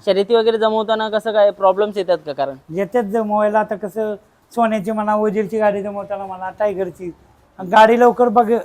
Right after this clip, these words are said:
Speaker 2: ज-, ज्यावरती रुबाब आहे बैलाचा,
Speaker 1: हम्म.
Speaker 2: त्याच्यावरती समोरचा माणूस जरा विचार करतो गाडी करताना की
Speaker 1: हम्म.
Speaker 2: बाबा गाडी जमवताना, म्हणून लय प्रॉब्लेम येतात गाडीचे.
Speaker 1: हम्म.
Speaker 2: बाकी काही विषयच नाही बैलांचा.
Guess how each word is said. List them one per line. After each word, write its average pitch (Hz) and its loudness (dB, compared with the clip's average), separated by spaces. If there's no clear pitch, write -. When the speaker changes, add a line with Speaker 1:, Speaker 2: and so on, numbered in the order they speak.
Speaker 2:
ज-, 196 -4
ज्यावरती 226 2
रुबाब 240 6
आहे 240 8
बैलाचा, 202 4
Speaker 1:
हम्म. 147 -10
Speaker 2:
त्याच्यावरती 240 2
समोरचा 254 -2
माणूस 254 0
जरा 247 2
विचार 247 2
करतो 202 -4
गाडी 175 0
करताना 147 -14
की - -18
Speaker 1:
हम्म. 190 -6
Speaker 2:
बाबा 202 6
गाडी 196 4
जमवताना, 196 -4
म्हणून 240 -2
लय 247 2
प्रॉब्लेम 196 -4
येतात 160 -14
गाडीचे. 147 -14
Speaker 1:
हम्म. 156 -14
Speaker 2:
बाकी 190 -2
काही 214 -2
विषयच 208 -6
नाही 175 -6
बैलांचा. 127 -10